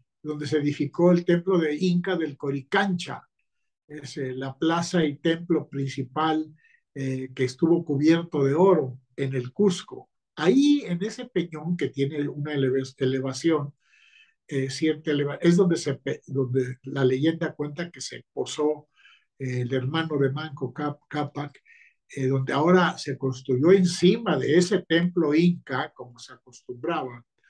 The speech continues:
se construyó el templo católico cristiano de San, convento de Santo Domingo. Esto era una costumbre en todas las conquistas, construir sobre los templos,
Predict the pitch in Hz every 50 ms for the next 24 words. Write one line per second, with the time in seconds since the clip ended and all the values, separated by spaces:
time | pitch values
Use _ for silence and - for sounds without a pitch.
0 | - - - - - _ _ _ _ - - 151 131 - 143 131 135 - - -
1 | 139 139 151 165 160 - - 170 160 165 - - 151 139 - _ _ _ _ _
2 | _ _ _ _ _ - 143 135 - - 170 165 156 151 143 - - 127 123 -
3 | 139 131 127 - - 160 160 151 147 143 143 139 139 135 131 - 127 120 123 -
4 | - 135 123 123 139 147 135 - 139 143 135 - - 135 127 123 - 143 135 143
5 | 151 170 214 240 - 240 220 190 - - - - _ _ _ _ _ _ _ _
6 | _ _ _ _ _ _ _ _ _ _ _ _ _ _ _ 180 180 175 175 -
7 | 180 175 175 180 175 175 170 - 156 139 - _ - 226 233 233 202 185 175 170
8 | - 180 175 175 175 165 151 147 - - - 156 147 135 - 202 220 180 - -
9 | 170 147 139 - - 135 139 131 - _ - 147 156 160 180 185 190 180 - 185
10 | 151 147 143 139 135 135 127 - _ - 185 185 185 175 175 143 139 139 135 135
11 | - - - _